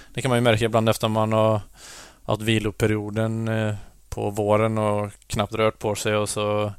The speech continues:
går man och persar på, eh, en mil löpning, liksom. Eh,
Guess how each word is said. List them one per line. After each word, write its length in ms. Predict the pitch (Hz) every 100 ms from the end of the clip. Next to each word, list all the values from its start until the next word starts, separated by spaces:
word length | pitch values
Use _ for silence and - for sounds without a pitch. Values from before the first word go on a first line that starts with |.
| - - - -
går 140 | 113
man 100 | 107
och 100 | 104
persar 340 | 107 - 110
på, 540 | 101 - 104 104 104 104 104
eh, 260 | 104 104 - - _ - - - - -
en 140 | 110 107
mil 160 | 107
löpning, 340 | 107 101 107 110
liksom. 220 | - - - - -
Eh, 720 | 135 117 110 104 104 104 107